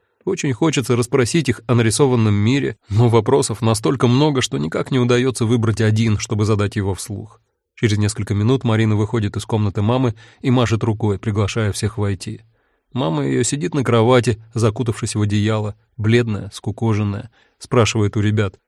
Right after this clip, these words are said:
«А вы меня красивой нарисуете? Молодой?»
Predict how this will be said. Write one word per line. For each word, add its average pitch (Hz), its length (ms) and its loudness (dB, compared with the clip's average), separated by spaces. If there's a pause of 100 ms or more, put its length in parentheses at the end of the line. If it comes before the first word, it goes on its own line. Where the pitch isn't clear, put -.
(100)
«А 120 260 -4
вы 117 200 -4
меня 127 520 -4
красивой 139 540 -6
нарисуете? 110 680 -8 (540)
Молодой?» 120 580 -6